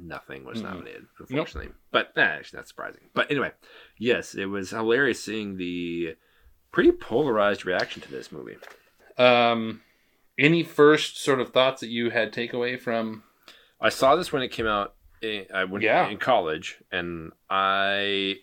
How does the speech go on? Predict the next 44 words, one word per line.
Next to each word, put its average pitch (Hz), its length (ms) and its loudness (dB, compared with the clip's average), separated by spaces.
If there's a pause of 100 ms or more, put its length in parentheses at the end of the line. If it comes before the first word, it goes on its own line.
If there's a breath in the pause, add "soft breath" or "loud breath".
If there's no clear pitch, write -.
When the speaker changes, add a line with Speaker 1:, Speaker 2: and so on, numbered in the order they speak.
(120)
Speaker 2:
Man, 131 120 -10
there 170 100 -8
was 135 140 -10
nothing 101 320 -12
to 95 80 -14
do 107 160 -10
in 87 80 -14
Northwest, - 480 -16
Northeast 110 480 -10
Iowa. 107 260 -12
For 98 80 -12
Speaker 1:
Nothing, 82 500 -8
Speaker 2:
you. 98 80 -12
Speaker 1:
nothing. 78 400 -8 (120)
Um, 82 600 -2
but 107 360 0 (760 soft breath)
<laughs> - 160 -2
this 117 240 -2
is 127 60 -4
part 120 180 4
of 107 60 0
my 95 100 2
shame 87 520 -4
and 80 120 -12
somewhat 87 540 -6
of 80 160 -8
being 80 260 -8
a 76 60 -8
movie, 76 480 -8 (640)
uh, - 380 -10
fan. 76 480 -8 (520 soft breath)
We 127 140 0
talked 127 140 2
about 101 240 2 (180)
maybe 123 300 -2
a 107 40 2
year 101 280 0
or 110 40 0
two 110 400 -4 (220)
ag-, 98 160 -20 (160)
ago, 98 340 -2
I 101 140 4
had 95 240 -2
not 85 380 -4